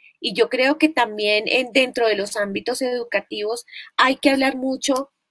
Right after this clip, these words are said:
eh, de, de, de esas personitas que se quedan calladitas, que no hablan, que no dicen, que se guardan las cosas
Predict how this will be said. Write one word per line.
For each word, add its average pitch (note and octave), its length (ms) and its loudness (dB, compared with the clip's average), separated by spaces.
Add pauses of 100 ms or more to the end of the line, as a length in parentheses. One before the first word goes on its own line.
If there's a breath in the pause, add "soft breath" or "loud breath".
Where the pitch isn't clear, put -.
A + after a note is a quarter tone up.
(160)
eh, A3 360 6 (100)
de, G#3 480 6
de, G#3 500 4
de G#3+ 160 4
esas B3 260 -2
personitas A#3+ 640 -4
que C#4 100 -4
se A#3+ 140 -8
quedan G#3+ 260 -4
calladitas, A#3+ 880 -4 (300 loud breath)
que A3+ 140 2
no A3 240 2
hablan, A#3+ 440 4
que A#3 140 -2
no G3+ 180 -4
dicen, B3 400 -2
que A#3+ 120 -4
se G3+ 140 -4
guardan G#3 360 2
las A#3+ 180 -4
cosas G#3+ 460 -4